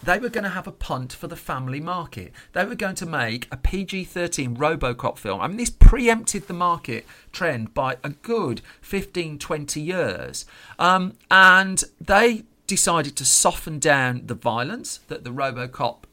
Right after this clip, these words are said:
uh, franchise by that point was known for, um, and just give it a little bit more of a broader appeal. Um, and so they brought in Fred Dekker to direct the film. He'd, he'd done The Monster Squad. Most recently, he's, he's penned,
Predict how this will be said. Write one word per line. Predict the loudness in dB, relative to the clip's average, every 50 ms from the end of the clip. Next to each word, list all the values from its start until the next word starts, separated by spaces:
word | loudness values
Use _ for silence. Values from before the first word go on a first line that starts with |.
| -4
uh, | 0 2 2 4 2 0
franchise | -2 -4 -6 -4 -4 -6 -4 -2 -2 -2 -2 -2
by | 0 0 0 0
that | 0 -2 -2 0
point | 0 2 2 2 0 -4 -6 -12 -18 -20 -20 -20 -14 -6
was | -2 0 0 0
known | 0 0 0 0 0 0 -4
for, | -6 -4 -2 0 0 2 0 0 -2 -4 -12 -20 -10 -2
um, | 2 4 4 4 2 0 -2 -2
and | -2 -2 -2
just | -4 -6 -8 -6 -4
give | -2 -2 0
it | 0 -2 -2 0
a | -2
little | 0 0 -2 -2 -2 -4
bit | -2 -4 -4
more | -2 -2 -2 -2 -2 -6 -8
of | -8
a | -10 -8
broader | -6 -2 0 0 0 0 0 -2 -2
appeal. | 2 6 8 8 8 8 6 2 2 0 -6 -10 -14 -20 -20 -20 -20 -8 0
Um, | 4 4 6 6 4 2 -2 -8 -10 -12 _ _ _ _ 0
and | 0 0 2 4
so | 4 4 6 6 6 6 6 6 4 0 -4 -2
they | 0 2 2 2 0
brought | -2 -2 2 2 4 4 2 0 0 0
in | 0 0 0 -2 -4 -8
Fred | -8 -4 0 2 2 2 2
Dekker | 0 -2 -2 -2 -4 -8 -8 -8 -10 _
to | -6 -6
direct | -4 -2 -2 -2 -2 -4 -6 -8 -12
the | -12
film. | -10 -6 -4 -2 -2 -2 -4 -6 -6
He'd, | -4 -4 -6 -6 -4
he'd | -4 -4 -4 -4 -4
done | -4 -4 -2 -2 -2
The | -2
Monster | -2 -2 -2 -2 -2 -4 -4 -4
Squad. | -4 -6 -4 -2 0 0 0 0 -2
Most | -2 -4 -4 -4 -4
recently, | -4 -4 -4 -6 -8 -6 -6 -4 -4
he's, | -2 -4 -4 -6
he's | -6 -6 -6 -4 -4 -6 -8 -10 -8
penned, | -8 -8 -6 -6 -6 -6 -6 -8 -8 -10